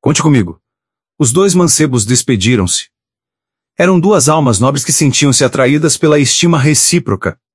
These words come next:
mas os acontecimentos as tinham separado, lançado entre elas um germe de desconfiança. Apartando-se do ajudante, Arnam-, Arnaldo esteve algum tempo a refletir e encaminhou-se para a gruta. "Um de nós é Vipojó?",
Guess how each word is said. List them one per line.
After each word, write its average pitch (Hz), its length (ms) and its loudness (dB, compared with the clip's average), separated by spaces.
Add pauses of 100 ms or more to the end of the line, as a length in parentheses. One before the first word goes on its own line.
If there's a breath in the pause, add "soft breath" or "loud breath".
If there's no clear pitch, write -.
(240)
mas 151 260 2
os 143 120 2
acontecimentos 131 800 0
as 120 160 0
tinham 120 240 0
separado, 95 760 -2 (140)
lançado 135 480 2
entre 110 140 0
elas 113 180 2
um 120 100 2
germe 107 400 0
de 92 120 -2
desconfiança. 104 840 -2 (540)
Apartando-se 123 640 -2
do 110 140 2
ajudante, 110 640 0
Arnam-, 90 340 -2
Arnaldo 139 500 -2
esteve 139 280 0
algum 127 240 0
tempo 123 340 -2
a - 20 2
refletir 104 680 -4 (120)
e 139 140 0
encaminhou-se 143 680 0
para 120 200 0
a 120 40 0
gruta. 92 480 -4 (1040)
"Um 165 100 2
de 147 100 0
nós 127 300 2
é 123 40 2
Vipojó?", 107 580 0